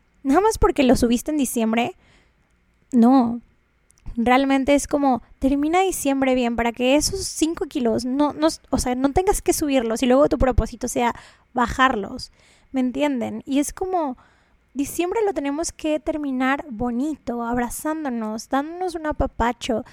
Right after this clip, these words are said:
siendo más flexibles y entendiendo que hay cosas que no vamos a poder hacer, pero también siendo conscientes de nuestro cuerpo, de nuestro amor propio y diciéndonos sí a nosotros mismos.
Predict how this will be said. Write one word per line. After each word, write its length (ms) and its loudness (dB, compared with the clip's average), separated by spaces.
siendo 340 -4
más 260 -2
flexibles 840 -2
y 60 -2
entendiendo 840 -4
que 240 -4
hay 160 0
cosas 300 -6
que 100 -10
no 80 -6
vamos 280 -6
a 40 -8
poder 300 -4
hacer, 400 -6
pero 180 2
también 540 -2
siendo 400 -2
conscientes 1120 -4
de 380 2
nuestro 420 -4
cuerpo, 540 0
de 100 0
nuestro 320 -6
amor 400 0
propio 600 0
y 100 0
diciéndonos 640 -4
sí 380 -6
a 80 -4
nosotros 560 -8
mismos. 560 -8